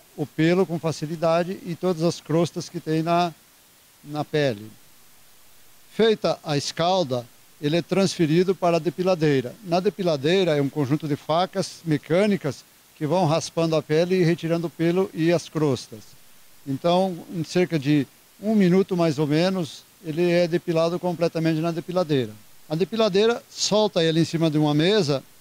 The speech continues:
onde ele vai ser içado pelos pés para ficar em posição de fazer a toalete. A toalete nada mais é do que a limpeza final da pele para retirar restos de pelo,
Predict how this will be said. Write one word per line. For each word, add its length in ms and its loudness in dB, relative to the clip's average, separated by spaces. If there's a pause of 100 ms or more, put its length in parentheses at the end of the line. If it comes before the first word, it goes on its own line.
(180)
onde 500 2 (480)
ele 160 0
vai 200 2
ser 320 0
içado 600 -2
pelos 520 -6 (100)
pés 460 -2 (600)
para 220 2
ficar 580 -2 (380)
em 140 0
posição 520 -2
de 80 -4
fazer 640 -2 (240)
a 340 -2 (1160)
toalete. 580 0 (340)
A 60 -18
toalete 500 0
nada 280 0
mais 220 2
é 140 2
do 140 -2
que 140 -2
a 160 0 (400)
limpeza 640 2
final 520 0
da 160 0
pele 480 2
para 180 -2
retirar 400 0
restos 400 -2
de 120 -10
pelo, 480 0